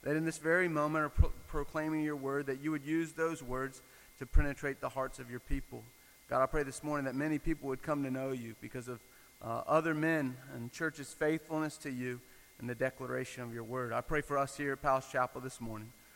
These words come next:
I pray that your Holy Spirit would be sensed and felt in this place, and that it would continue to transform us and to renew us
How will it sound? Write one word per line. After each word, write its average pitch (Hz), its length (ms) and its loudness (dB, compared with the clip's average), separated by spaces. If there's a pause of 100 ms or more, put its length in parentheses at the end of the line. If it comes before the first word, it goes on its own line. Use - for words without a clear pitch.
(160)
I - 40 -8
pray 139 180 -2
that 135 100 0
your 139 140 -2
Holy 151 280 2
Spirit 143 280 -2
would 131 100 -2
be 131 80 0
sensed 143 540 -4
and 120 120 -4
felt 143 300 2
in 131 60 -2
this 123 120 -6
place, 135 480 -2 (420)
and 131 120 -2
that 147 140 8
it - 20 4
would 160 220 2
continue 170 400 0
to 151 140 -10
transform 160 600 0
us 156 200 0
and 135 100 -2
to 135 80 0
renew 139 400 0
us 131 220 -6